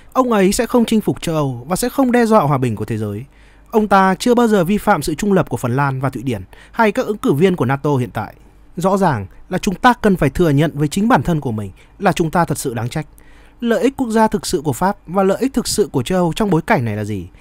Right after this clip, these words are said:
Làm thế nào mà người ta có thể giải thích rằng số phận của một số khu vực của Ukraine giáp với cả những người Nga?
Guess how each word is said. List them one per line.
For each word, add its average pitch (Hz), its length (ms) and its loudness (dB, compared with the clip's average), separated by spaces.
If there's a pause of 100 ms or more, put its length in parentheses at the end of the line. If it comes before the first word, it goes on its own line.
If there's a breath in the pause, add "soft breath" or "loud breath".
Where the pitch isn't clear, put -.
(300 loud breath)
Làm 214 160 2
thế 220 120 0
nào 233 240 4
mà 180 100 2
người 175 100 0
ta 226 140 0
có 226 120 -2
thể 196 140 0
giải 110 160 -4
thích - 160 -8
rằng 113 220 -4 (240 loud breath)
số - 220 0
phận 240 260 0
của 190 100 -4
một 170 160 -2
số 180 200 0
khu 233 160 0
vực 190 220 0
của 127 100 -2
Ukraine 151 500 -4 (140)
giáp 240 180 0
với 233 100 -2
cả 165 180 0
những 120 140 -6
người 123 120 -4
Nga? 107 280 -6